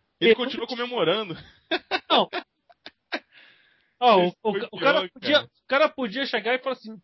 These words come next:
Speaker 2: "Puta, acabou a gasolina, não, o carburador enroscou, não." E encosta,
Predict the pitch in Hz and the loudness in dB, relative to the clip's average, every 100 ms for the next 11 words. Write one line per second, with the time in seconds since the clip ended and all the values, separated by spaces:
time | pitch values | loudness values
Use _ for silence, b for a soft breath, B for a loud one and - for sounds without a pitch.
0 | _ 262 294 285 247 - _ _ 151 - | _ -6 0 4 2 0 _ _ -20 -20
1 | _ _ - 214 247 247 233 196 180 202 | _ _ -16 -8 -6 -4 -4 -4 -6 -6
2 | 262 269 214 190 214 247 262 240 190 - | -6 -6 -8 -10 -4 0 2 2 0 -2
3 | 208 240 240 202 226 240 196 196 - - | -2 2 2 2 0 0 -2 -4 -6 -6
4 | 240 247 202 220 254 247 220 190 175 185 | 0 0 0 -4 -2 -2 -2 -4 -8 -12
5 | B B B B B _ 175 202 190 - | B B B B B _ -6 -4 -4 0
6 | 190 240 240 - - | 4 6 4 2 -6